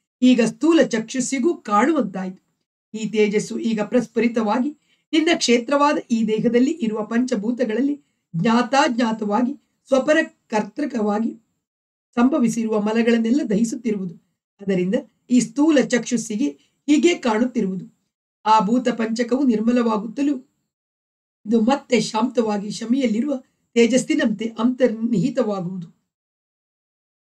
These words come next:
ವಿಶ್ವಾಮಿತ್ರನು ಕೇಳಿದನು, "ಪ್ರಾಣಾಗ್ನಿ ಪಂಚಕ ದರ್ಶನವಾದಾಗ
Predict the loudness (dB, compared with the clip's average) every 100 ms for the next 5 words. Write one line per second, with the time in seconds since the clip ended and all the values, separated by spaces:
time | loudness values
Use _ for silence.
0 | -14 -12 -6 -6 -6 -6 -6 -6 -8 -10
1 | -12 -16 _ _ _ _ -8 -2 -2 -2
2 | -4 -6 -6 -4 -4 -4 -4 -4 -4 -4
3 | -6 -4 -4 -2 -2